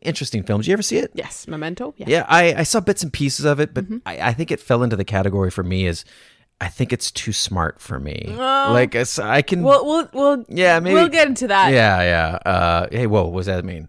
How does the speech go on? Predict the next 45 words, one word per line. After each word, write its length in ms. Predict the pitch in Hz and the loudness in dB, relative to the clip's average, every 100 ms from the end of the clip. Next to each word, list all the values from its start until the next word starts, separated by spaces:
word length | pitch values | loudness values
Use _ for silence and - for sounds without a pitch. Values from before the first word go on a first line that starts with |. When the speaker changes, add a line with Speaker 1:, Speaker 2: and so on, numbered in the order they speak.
| - | 2
Speaker 2:
Oh, 440 | 294 359 254 233 - | 6 8 6 4 -2
n-, 80 | 220 | -10
nothing, 180 | 110 110 | -4 2
Speaker 1:
Ah, 280 | 107 101 92 | 4 4 4
hold 120 | 92 | 2
Speaker 2:
nothing. 180 | 82 - | 0 -2
Speaker 1:
on. 40 | - | 2
And 140 | 131 | 4
the 60 | 165 | 8
other 140 | 180 | 8
one 180 | 185 185 | 8 4
was, 240 | 165 165 151 | 4 4 4
Speaker 2:
<laughs> 100 | 139 | 4
Speaker 1:
uh, 100 | 131 - - - _ 120 | 4 0 -20 -20 _ -4
eh, 480 | 113 95 80 80 - | -4 -4 -6 -10 -8
two 120 | - | -4
thousand 320 | 170 151 143 123 | 0 0 -2 -4
two's 380 | - 127 123 - | -2 -2 -2 -4
Insomnia, 1120 | 107 92 - - 101 98 95 87 76 69 - | -4 -4 -4 0 2 2 0 -2 -4 -6 -6
which 360 | 95 101 - - _ _ _ | -4 -4 -6 -10 _ _ _
was 120 | 147 165 | -4 -2
an 60 | |
interesting 400 | - 202 190 165 117 | -2 -2 -2 -2 0
movie, 260 | 107 113 | 2 2
and 80 | 110 | 2
I 60 | 98 | 0
think 360 | - 175 - - | -4 -8 -10 -16
the 240 | 110 113 | -6 -2
only 260 | 113 120 117 | 0 0 0
reason 640 | 98 104 101 101 98 87 - - | -2 -2 -2 -4 -4 -6 -10 -8
I 280 | 90 90 | -6 -6
watched 500 | 90 87 107 120 - | -8 -4 0 0 -4
it 60 | - | -12
is 80 | - | -12
'cause 160 | 80 | -8
I, 140 | 90 - | -6 -6
I 100 | 87 | -4
knew 200 | 87 101 | -2 -2
it 60 | 107 | -4
was 80 | 92 | -4
shot 320 | - 101 - | -4 -4 -6
here 240 | - 107 | -8 -6
locally 680 | 101 95 98 92 90 90 - | -4 -4 -4 -6 -8 -8 -10
in, 300 | 92 90 87 | -10 -10 -8
uh, 300 | 85 87 85 | -8 -8 -10